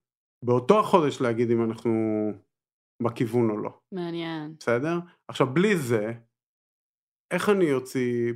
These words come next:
Speaker 1: פי שתיים כסף? נניח הוצאנו מיליון דולר, הוציא שתי מיליון דולר בחודש. זה פסיכי, ולא היה לנו את הכסף הזה. בלי לדעת להסתכל על הדבר הזה ולקבל את השלווה, שכאילו, רגע, זה באותו ביצועים, זה בעשר אחוז פחות ביצועים, זה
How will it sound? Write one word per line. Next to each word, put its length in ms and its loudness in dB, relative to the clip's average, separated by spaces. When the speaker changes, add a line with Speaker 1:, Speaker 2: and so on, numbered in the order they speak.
Speaker 1:
פי 100 -4
שתיים 300 -2
כסף? 360 -8
נניח 260 0
הוצאנו 300 0
מיליון 240 0
דולר, 200 0
הוציא 280 -4
שתי 160 -4
מיליון 280 -2
דולר 220 -4
בחודש. 440 -8
זה 80 -6
פסיכי, 400 -4
ולא 180 2
היה 120 4
לנו 120 4
את 100 -6
הכסף 400 -10
הזה. 200 -10
בלי 340 2
לדעת 440 2
להסתכל 400 -2
על 120 4
הדבר 400 2
הזה 140 -2
ולקבל 440 -4
את 80 -8
השלווה, 540 0
שכאילו, 480 0
רגע, 260 2
זה 140 -2
באותו 400 0
ביצועים, 680 0
זה 80 0
בעשר 400 0
אחוז 260 -4
פחות 280 -2
ביצועים, 720 0
זה 100 -4